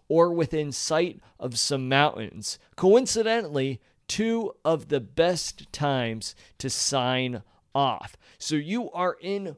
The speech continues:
for an incredible episode with Drew today. He walks us through the creation of Sign Off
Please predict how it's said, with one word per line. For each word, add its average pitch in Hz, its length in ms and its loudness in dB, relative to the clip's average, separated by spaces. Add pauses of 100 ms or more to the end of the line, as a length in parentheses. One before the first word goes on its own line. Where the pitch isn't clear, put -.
for 170 220 -2
an 160 180 -4
incredible 208 880 0
episode 208 640 4
with 175 300 2
Drew 190 340 -4
today. 123 480 0 (240)
He 185 160 -6
walks 208 500 -2
us - 400 -4
through 190 400 4 (360)
the 156 360 4
creation 160 800 -2
of 135 220 -4
Sign 151 460 0
Off 135 320 0